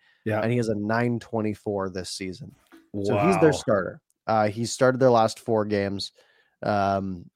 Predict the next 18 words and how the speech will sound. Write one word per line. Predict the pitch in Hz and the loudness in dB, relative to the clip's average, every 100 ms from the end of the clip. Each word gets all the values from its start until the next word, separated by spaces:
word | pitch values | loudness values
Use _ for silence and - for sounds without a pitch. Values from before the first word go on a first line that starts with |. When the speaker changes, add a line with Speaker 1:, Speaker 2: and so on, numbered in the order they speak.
| - | -4
Speaker 2:
I, | 95 | 4
I | 131 | 8
Speaker 1:
Really? | 220 - | 8 6
Speaker 2:
think | - 107 - | -2 -6 -4
he'll, | 120 101 - - | -2 -2 -2 -4
yeah, | 107 92 | 0 2
I | 95 | 0
think | 101 120 113 | 0 -4 -2
he'll | 117 104 101 | 0 2 2
actually, | 123 131 - 123 117 - _ _ _ _ - | 2 0 0 -2 -2 -6 _ _ _ _ -6
yeah, | 107 92 | -2 0
I | 107 | 0
think | 139 120 | 0 0
he'll | 123 | -2
continue | - 98 113 101 98 | -2 -6 -4 -6 -6
that. | 82 78 - _ _ _ _ - | -6 -8 -12 _ _ _ _ -2
Speaker 1:
Okay. | 101 | 2
Speaker 2:
Um, | 101 98 95 | 2 2 -2